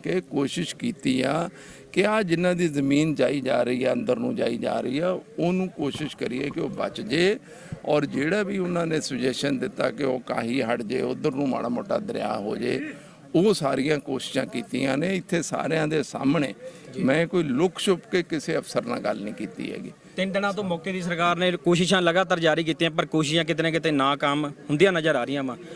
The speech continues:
Speaker 2: ਔਰ ਉਸ ਤੋਂ ਬਾਅਦ ਇੱਥੇ ਦੇ ਲੋਕਾਂ ਦੀ ਇਹੀ ਮੰਗ ਆ ਕਿ ਜ਼ਿਆਦਾ ਪੱਥਰ ਜਾਂ, ਅ, ਸਟੱਡ ਵਗੈਰਾ ਬਣਾ ਕੇ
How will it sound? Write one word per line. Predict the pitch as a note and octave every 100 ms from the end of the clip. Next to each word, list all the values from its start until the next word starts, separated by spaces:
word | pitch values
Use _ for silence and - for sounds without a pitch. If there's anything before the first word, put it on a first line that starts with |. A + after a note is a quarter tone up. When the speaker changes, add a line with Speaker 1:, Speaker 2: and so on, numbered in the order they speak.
| -
Speaker 2:
ਔਰ | F#3 G3
ਉਸ | G3+
ਤੋਂ | A3+
ਬਾਅਦ | G3+ G#3 G#3+
ਇੱਥੇ | G#3 E3+ G3+
ਦੇ | G3+
ਲੋਕਾਂ | F3+ D#3 F#3+
ਦੀ | F3+ G3 F#3+
ਇਹੀ | E3 E3+
ਮੰਗ | F#3 E3+ F3
ਆ | F3
ਕਿ | F3
ਜ਼ਿਆਦਾ | C#3+ D3+ E3
ਪੱਥਰ | D#3+ D3+ D#3
ਜਾਂ, | E3 E3
ਅ, | D3+ - - D#3+ D3
ਸਟੱਡ | - F#3
ਵਗੈਰਾ | G3 F#3 F3+
ਬਣਾ | E3 D3+ D3
ਕੇ | D3+ E3+